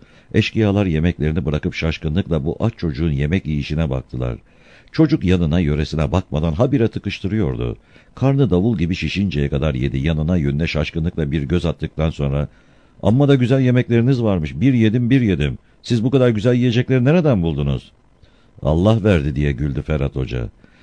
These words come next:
"Sizin böyle ne güzel Allah'ınız var. Bizim Allah bize hiç böyle yiyecekler vermiyor.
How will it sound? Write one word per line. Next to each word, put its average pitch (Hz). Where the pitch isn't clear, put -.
"Sizin 175
böyle 127
ne 113
güzel 101
Allah'ınız 76
var. 67
Bizim 135
Allah 117
bize 90
hiç 113
böyle 92
yiyecekler 82
vermiyor. 65